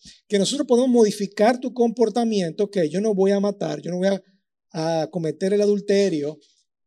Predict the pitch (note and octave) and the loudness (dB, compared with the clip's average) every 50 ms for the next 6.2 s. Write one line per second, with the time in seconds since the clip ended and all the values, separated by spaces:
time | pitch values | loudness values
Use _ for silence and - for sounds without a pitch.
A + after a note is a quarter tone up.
0 | _ _ _ _ - G#3+ A3+ A3+ A3 G#3 G3+ - - - - B3 F3 - G#3 A#3 | _ _ _ _ 2 4 4 6 6 4 2 0 -4 -18 -18 -12 -6 -4 -2 0
1 | B3+ B3+ A3 G#3 G#3+ A3+ A3+ G#3+ - G3+ G3 - - G#3 G3+ G3+ G#3 G#3+ F#3+ E3+ | 2 2 4 4 4 2 2 0 -2 -6 -6 -2 -2 -2 0 0 -2 -2 -4 -8
2 | _ _ _ _ _ _ _ _ _ _ _ _ _ _ _ _ _ _ - - | _ _ _ _ _ _ _ _ _ _ _ _ _ _ _ _ _ _ -4 -2
3 | G3+ A#3 A#3 A3 A3 G#3+ G3+ - - A#3 F#3 F3 F3+ G3 A3+ G3+ - G#3 G#3 G3+ | 0 2 2 0 0 0 -2 -4 -2 -4 -2 -2 0 0 0 0 0 0 0 0
4 | F#3 F3+ F3+ G3+ - - F#3+ F#3 F#3 F#3+ - - - G3 G3+ F#3+ - D#3+ C3 C3+ | 0 0 -2 -6 -6 -4 -4 -4 -2 -2 -4 -2 -2 -2 -2 -2 -4 -8 -12 -12
5 | B2 - - D#3 D#3+ E3 F3 F3 F3 E3 D#3 D3+ - E3+ D#3 D3+ D#3 D#3 D3+ F3 | -16 -16 -14 -10 -8 -6 -6 -4 -6 -6 -10 -10 -10 -10 -10 -8 -8 -8 -8 -8
6 | G#3+ G#3 - - | -8 -10 -10 -14